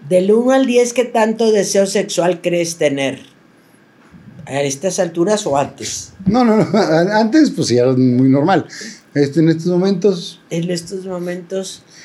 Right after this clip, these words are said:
Speaker 2: no,
Speaker 1: depende.
Speaker 2: no, no, no tanto.
Speaker 1: Depende. Depende. George Clooney. No, no es cierto.
Speaker 2: <laughs>
Speaker 1: Este, como cinco.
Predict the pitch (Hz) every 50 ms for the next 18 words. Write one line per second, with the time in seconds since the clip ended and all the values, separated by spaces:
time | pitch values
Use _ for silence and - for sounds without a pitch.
0 | - - - _ _ _ _ _ _ _ _ _ _ _ _ - - - 190 190
1 | 214 214 196 175 - - - - 247 269 277 262 262 262 - - - 247 226 -
2 | 262 262 254 202 208 247 - 170 202 226 214 156 226 220 208 214 220 226 226 247
3 | 214 185 160 - 165 - - _ _ _ _ _ _ _ _ _ _ _ _ -
4 | - - - - - 131 131 143 143 135 143 143 147 143 131 - 143 131 123 165
5 | 170 170 165 170 170 - 175 160 151 151 156 185 180 - - - 156 196 226 247
6 | 254 262 262 269 262 359 330 - - 403 - 440 440 494 415 349 - - 494 392
7 | 196 180 196 214 - 185 175 185 220 202 214 240 247 220 254 269 269 - 320 294
8 | 254 277 226 - - - -